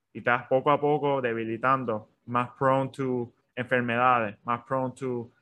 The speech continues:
diferentes cosas. Por eso, este, dicen que loneliness, que can lead to depression, es como hunger. Nosotros necesitábamos comida.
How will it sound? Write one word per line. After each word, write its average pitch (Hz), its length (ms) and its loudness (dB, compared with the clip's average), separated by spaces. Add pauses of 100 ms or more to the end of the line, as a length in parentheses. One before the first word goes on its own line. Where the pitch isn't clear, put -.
(160)
diferentes 123 520 -2
cosas. 143 320 -2
Por 120 160 4
eso, 143 440 2 (920)
este, 120 880 0 (460)
dicen 160 380 -2
que 135 380 2
loneliness, 131 800 -2 (1120)
que 120 180 4
can 143 300 0
lead 151 160 0
to 143 100 -4
depression, 127 580 -2 (540)
es 147 140 2
como 160 260 2
hunger. 113 540 -2 (400)
Nosotros 147 380 0
necesitábamos 147 720 0
comida. 117 500 -6